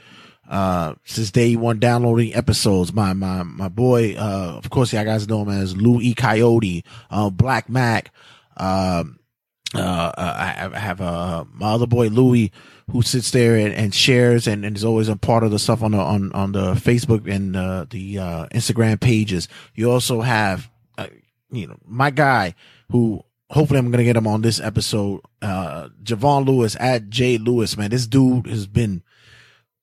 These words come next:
consistently a listener to, to not only my show, but at Rageworks. He's, he's a follower of what goes on there, man. This, this, this dude, I can't wait to sit down and have a conversation with him.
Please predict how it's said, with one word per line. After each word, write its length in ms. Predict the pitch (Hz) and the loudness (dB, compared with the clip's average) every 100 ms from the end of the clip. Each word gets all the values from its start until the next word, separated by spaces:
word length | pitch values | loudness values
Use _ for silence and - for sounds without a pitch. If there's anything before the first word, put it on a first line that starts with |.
| _ | _
consistently 680 | - - 180 - 165 139 131 | -6 -2 0 0 0 -2 -4
a 100 | 120 | -4
listener 460 | 123 135 123 120 120 | -2 -4 -4 -6 -6
to, 260 | 127 110 | -6 -6
to 240 | - 107 107 | -4 -2 2
not 180 | 123 | 2
only 160 | 123 117 | 2 0
my 180 | 117 117 | 0 0
show, 240 | - 120 | 4 4
but 160 | 110 104 | 4 2
at 140 | 98 | 0
Rageworks. 640 | 107 113 113 107 110 101 | 0 0 0 0 0 0
He's, 160 | 104 98 | -4 -4
he's 240 | 101 98 | -4 -4
a 60 | 95 | -4
follower 380 | - 113 107 104 | 2 4 4 2
of 80 | 104 | 0
what 160 | 104 | -2
goes 260 | 101 101 107 | 0 0 2
on 220 | 104 104 | 0 2
there, 200 | 101 101 | 2 2
man. 340 | 98 95 87 80 | 2 0 -2 -4
This, 200 | 98 - | -6 -2
this, 160 | 110 | -2
this 260 | 87 104 92 | 0 -2 0
dude, 220 | 104 101 | 2 2
I 60 | 104 | 0
can't 200 | - 107 | 0 0
wait 120 | 101 | -2
to 80 | 95 | -2
sit 160 | 107 | -2
down 120 | 101 98 | -2 -2
and 80 | |
have 140 | 104 95 | -2 -4
a 60 | |
conversation 540 | - 98 95 107 98 95 | -2 -2 0 0 0 0
with 140 | 95 | 0
him. 280 | 104 95 | 0 -2